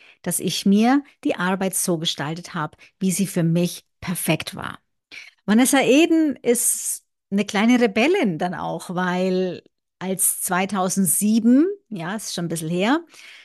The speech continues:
zweitausendsieben damals die Presse angefragt hat bei mir, weil meine Art zu arbeiten, also selbst für die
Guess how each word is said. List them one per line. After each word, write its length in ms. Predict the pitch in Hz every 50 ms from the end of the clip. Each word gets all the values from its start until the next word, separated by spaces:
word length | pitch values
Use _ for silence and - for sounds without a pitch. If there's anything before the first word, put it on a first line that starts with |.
| _
zweitausendsieben 760 | - - - 180 170 180 175 175 165 165 - 214 214 214 220
damals 300 | 185 170 175 180 180 175
die 100 | - 190
Presse 460 | - - - 196 240 269 - - 269
angefragt 760 | - 170 175 185 185 175 175 - - 165 156 170 185 - - -
hat 260 | 214 208 220 - -
bei 160 | - - -
mir, 520 | 170 175 185 196 208 214 220 220 214 - - -
weil 580 | 175 170 175 170 170 170 175 175 175 170 - -
meine 300 | 180 180 185 190 - -
Art 240 | 175 190 220 233
zu 160 | - - 220 -
arbeiten, 580 | - 185 196 226 233 214 214 196 185 180 175
also 160 | 175 175 180
selbst 460 | 185 - - 190 196 214 - - - -
für 300 | - - 226 233 240 202
die 280 | 202 202 202 202 -